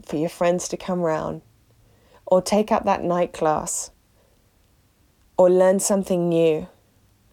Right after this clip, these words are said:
or finally go on that date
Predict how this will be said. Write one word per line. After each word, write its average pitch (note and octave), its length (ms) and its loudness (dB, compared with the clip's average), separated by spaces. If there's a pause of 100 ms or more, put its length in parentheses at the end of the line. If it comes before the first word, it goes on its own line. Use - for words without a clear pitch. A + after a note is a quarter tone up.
(800)
or F#3 120 6
finally G3+ 720 2 (260)
go F#3 240 4
on F3 120 2
that F2+ 220 -6
date - 340 -4